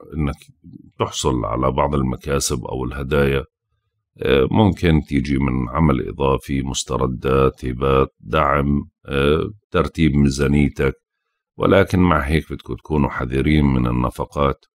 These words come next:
وتمتنعوا عن المشتريات الغير ضرورية.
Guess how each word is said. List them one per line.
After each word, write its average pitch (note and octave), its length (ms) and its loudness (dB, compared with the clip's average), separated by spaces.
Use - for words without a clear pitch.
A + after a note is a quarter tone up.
وتمتنعوا D2 920 0
عن D2 180 0
المشتريات C2+ 840 0
الغير B1 360 -2
ضرورية. B1 640 -6